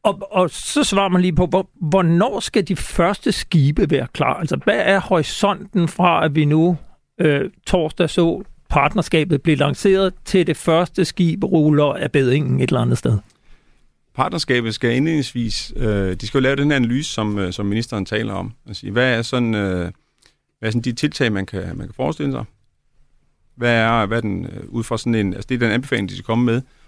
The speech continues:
Speaker 2: ud fra en analyse af, hvad er de nuværende betingelser, og hvad er der behov for at, at gøre? Så skibsprogrammerne kommer så til at køre, øh, over i,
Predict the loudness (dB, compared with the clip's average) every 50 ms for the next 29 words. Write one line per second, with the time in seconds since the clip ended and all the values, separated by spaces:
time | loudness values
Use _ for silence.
0 | -20 -20 -12 -6 -4 -2 0 0 0 2 0 0 0 0 0 0 0 -2 -2 -2
1 | -6 _ -20 -10 -4 -2 0 0 2 2 0 0 0 0 0 0 2 2 0 0
2 | 0 -2 -2 -4 -4 -4 -2 -2 0 0 0 -2 -2 -4 -2 0 0 0 0 -2
3 | -4 -4 -2 -2 -2 -4 -4 -4 -2 -2 -2 -4 -4 -6 -4 -4 -2 -2 -4 -6
4 | -8 -8 -8 -10 -8 -4 -2 0 0 0 0 -2 -6 -12 _ _ _ _ _ _
5 | _ _ _ -14 -10 -8 -6 -4 -4 -4 -4 -4 -4 -2 0 0 0 0 0 -2
6 | -2 -4 -8 _ -8 -4 0 0 0 0 -2 -4 -4 -4 -2 -2 -2 -2 -2 -4
7 | -2 0 2 2 2 0 -2 -6 _ _ _ _ _ _ _ _ _ _ -6 -2
8 | 0 2 2 2 2 0 -2 -2 -2 -2 0 0 0 0 -2 -4 -4 -6 -6